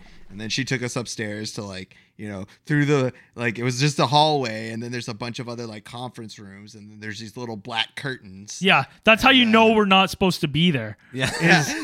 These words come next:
Speaker 1: So we're, like, walking through these little black curtains, and we just, like, okay, like, you know,
Speaker 2: We
Speaker 1: and
Speaker 2: just
Speaker 1: then, oh, no,
Speaker 2: stopped.
Speaker 1: then
Speaker 2: We
Speaker 1: they gave us our
Speaker 2: stopped.
Speaker 1: name things.
Speaker 2: No, we, she went through the
Speaker 1: Yeah.
Speaker 2: black curtain, and we just
Speaker 1: We
Speaker 2: stopped.
Speaker 1: stopped.
Speaker 2: We stopped at the curtain.
Speaker 3: Yeah. <laughs>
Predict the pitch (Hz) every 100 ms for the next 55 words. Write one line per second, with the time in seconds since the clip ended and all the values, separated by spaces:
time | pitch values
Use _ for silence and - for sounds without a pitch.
0 | 233 240 214 208 196 175 165 185 180 180
1 | 156 165 156 135 139 143 - 156 143 131
2 | 120 117 - _ 123 117 117 113 113 104
3 | _ _ _ _ _ _ 208 202 220 226
4 | 202 143 - 123 123 120 139 247 302 -
5 | 165 330 330 110 180 269 302 160 320 403
6 | 240 127 120 110 107 87 - 220 220 196
7 | 330 277 - - 381 403 - 339 294 214
8 | 294 - 311 320 240 262 - 202 220 294
9 | 311 208 - 262 285 208 - - - _
10 | 180 262 - 262 269 277 254 240 254 269
11 | 180 143 160 143 -